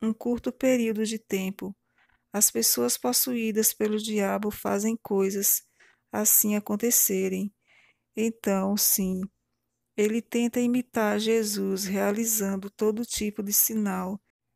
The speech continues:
Saberá que essas coisas não são do Senhor, porque o resultado não será por muito tempo.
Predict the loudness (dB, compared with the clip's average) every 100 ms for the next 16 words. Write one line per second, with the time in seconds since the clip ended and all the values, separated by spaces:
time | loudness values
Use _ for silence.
0 | _ _ _ _ -10 -6 -2 0 2 4
1 | 4 2 -2 0 0 0 0 0 2 4
2 | 6 4 2 0 0 2 0 0 -2 -2
3 | 0 2 0 0 -4 -8 _ _ _ _
4 | 0 0 2 2 2 4 0 -4 -4 0
5 | 0 0 0 0 0 -2 -2 -2 0 2
6 | 2 0 -2 -4 -2 -2 -2 -8